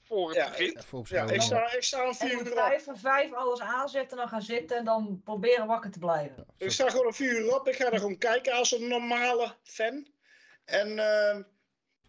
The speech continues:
Speaker 2: en iedereen die dat allemaal niet wil, die licht ik daarna wel heel graag in van hoe de, hoe de zaken in elkaar steken.
Speaker 3: Kijk, top.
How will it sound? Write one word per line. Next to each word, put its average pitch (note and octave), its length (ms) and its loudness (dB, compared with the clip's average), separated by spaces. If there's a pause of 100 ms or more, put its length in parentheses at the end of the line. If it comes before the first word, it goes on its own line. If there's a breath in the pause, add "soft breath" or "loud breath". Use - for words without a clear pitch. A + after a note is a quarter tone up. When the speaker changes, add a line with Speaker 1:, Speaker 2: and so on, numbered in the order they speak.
Speaker 2:
en G3 140 -2
iedereen A3 340 0
die A3 100 -6
dat G#3 200 -4
allemaal G3+ 220 0
niet A#3 180 -6
wil, B3 300 2
die C4 120 -6
licht C4 220 -2
ik G#3+ 140 -4
daarna G#3 280 2
wel G3+ 140 4
heel G3+ 160 4
graag F#3 360 0
in F#3+ 200 0
van F3+ 160 0
hoe E3+ 220 2
de, D#3+ 320 4
hoe D#3+ 100 4
de C#3+ 80 -4
zaken E3 320 2
in C#3+ 80 -12
elkaar A3+ 220 2
steken. C4+ 260 2
Speaker 3:
Kijk, C#3+ 220 -2
top. E3+ 220 -4